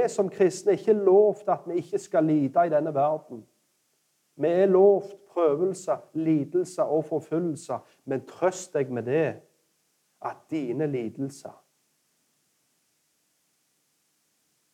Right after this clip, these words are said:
virker Gud i sammen til det gode.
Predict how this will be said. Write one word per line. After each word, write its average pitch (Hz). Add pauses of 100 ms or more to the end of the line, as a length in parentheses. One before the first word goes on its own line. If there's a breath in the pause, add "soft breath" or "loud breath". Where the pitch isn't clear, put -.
virker 135
Gud 127 (240)
i 113
sammen 123
til 110
det 113
gode. 98